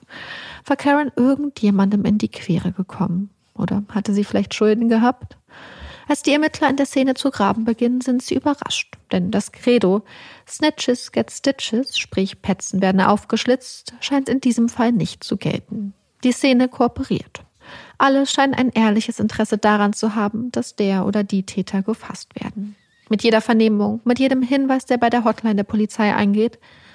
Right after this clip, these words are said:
scheint die Liste der Verdächtigen zu wachsen. Ab und zu kann jemand ausgeschlossen werden, doch die Liste der Namen ist lang. Siebzig Menschen werden von der Polizei darum gebeten, Fingerabdrücke, Speichelblut und Haarproben abzugeben.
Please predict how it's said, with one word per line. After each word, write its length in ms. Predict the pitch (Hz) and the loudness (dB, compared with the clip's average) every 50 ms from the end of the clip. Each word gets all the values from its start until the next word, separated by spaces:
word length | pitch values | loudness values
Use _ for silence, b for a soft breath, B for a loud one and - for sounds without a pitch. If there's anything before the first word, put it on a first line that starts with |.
| B - | B -6
scheint 180 | - 311 294 | -4 0 0
die 60 | 311 | 2
Liste 380 | 294 294 294 311 - - - 285 | 2 2 2 2 0 -2 -2 -2
der 100 | 277 277 | -2 0
Verdächtigen 640 | - 277 - - 185 - - - 208 190 196 196 208 | 0 -2 0 0 -4 -4 -4 -6 -4 -2 -2 -2 -2
zu 240 | - - - 233 185 | -4 -4 -4 -4 -4
wachsen. 400 | - - - - - - 214 - - _ _ _ _ _ _ - | -4 -6 -10 -16 -14 -14 -14 -14 -16 _ _ _ _ _ _ -4
Ab 180 | - 208 202 - | -4 -2 0 0
und 120 | 226 220 | -2 -2
zu 220 | - - 240 240 233 | 0 0 -2 -2 -2
kann 220 | - - 247 220 | -2 0 2 2
jemand 240 | 220 220 220 214 208 | 4 4 4 4 4
ausgeschlossen 720 | 202 226 220 - - - 226 - 226 220 226 - 226 226 | 4 4 2 0 -4 -6 -2 0 0 0 0 0 -2 0
werden, 340 | 226 220 233 226 226 240 240 B B B B B B B B B B B | 2 2 2 2 0 -2 -4 B B B B B B B B B B B
doch 140 | - 285 285 | -2 -2 0
die 200 | - 302 277 - | 0 -2 -2 0
Liste 320 | 285 277 277 - - - 294 | 0 0 0 0 -2 -2 0
der 120 | 269 262 | 2 2
Namen 400 | 247 220 202 190 185 190 196 190 | 4 2 2 2 2 0 -2 -2
ist 320 | - 233 240 - - _ - | -2 -4 -6 -6 -10 _ -4
lang. 320 | 190 180 - - 185 185 - b b b b b b | -4 -4 -4 -8 -12 -14 -14 b b b b b b
Siebzig 440 | 220 208 - 220 220 - 233 214 - | -4 -2 -2 -2 0 0 -2 0 2
Menschen 400 | 220 208 208 214 - - 220 220 | 2 2 0 0 -2 -2 0 2
werden 180 | 226 220 226 | 2 2 2
von 160 | 226 - 247 233 | 0 0 0 0
der 80 | 233 | 0
Polizei 420 | 233 - 240 254 240 - - 247 233 | 0 0 -2 -2 0 0 0 0 2
darum 300 | 233 240 240 240 240 240 | 2 2 2 2 0 0
gebeten, 640 | 254 - - 226 220 220 - 214 202 226 - - _ _ - - | -2 -2 0 -2 -2 0 -2 -4 -4 -4 -4 -10 _ _ -6 -4
Fingerabdrücke, 760 | 226 208 208 208 208 202 - - - - 220 - - 226 233 | 0 0 2 0 0 -2 -4 -6 -6 -6 -6 -4 -4 -4 -4
Speichelblut 760 | - - - 247 247 269 - - 277 - - 240 240 - 214 | -4 0 2 2 2 2 0 -2 -4 -2 0 -2 0 0 0
und 180 | 226 226 - | -2 -2 -2
Haarproben 420 | 208 196 190 - - - 202 208 - | -2 -2 -2 -2 -4 -4 -2 -2 -2
abzugeben. 800 | - - - - - - 190 - - - 196 - 196 214 202 | -4 -4 -6 -10 -8 -6 -6 -4 -4 -4 -4 -4 -6 -8 -8